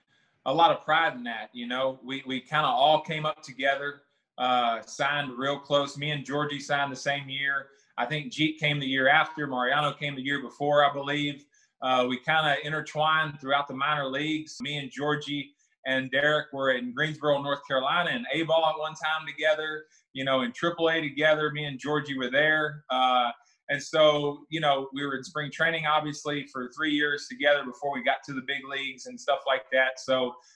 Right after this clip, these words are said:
to be able to all get up there and to spend as much time, so many years together, it's been a very spe-, it was a very special run. It's been a very special relationship.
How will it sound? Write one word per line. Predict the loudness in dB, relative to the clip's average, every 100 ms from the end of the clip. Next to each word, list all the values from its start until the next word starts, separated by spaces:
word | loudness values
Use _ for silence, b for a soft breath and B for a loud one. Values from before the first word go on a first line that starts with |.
| b
to | -2
be | 2
able | 4 4
to | 2 -8 -2
all | -2
get | 0 -2
up | -2
there | -4 -4
and | -4
to | -10
spend | -10 -10
as | -8 -4
much | -4 -4
time, | -4 -4 -4
so | -6 -8
many | -6 -6
years | -4 -4 -4 -10
together, | 0 0 2 -4 -8 _ -8
it's | -4
been | -4 -2
a | -2
very | 2 2 2 -2
spe-, | 0 0 0
it |
was | -4
a | 0
very | 2 2
special | 2 2 2
run. | 2 2
It's | -2
been | -8 -4
a |
very | -4 -4
special | -2 -4 -4 -6
relationship. | -4 -4 -6 -18 -14 -14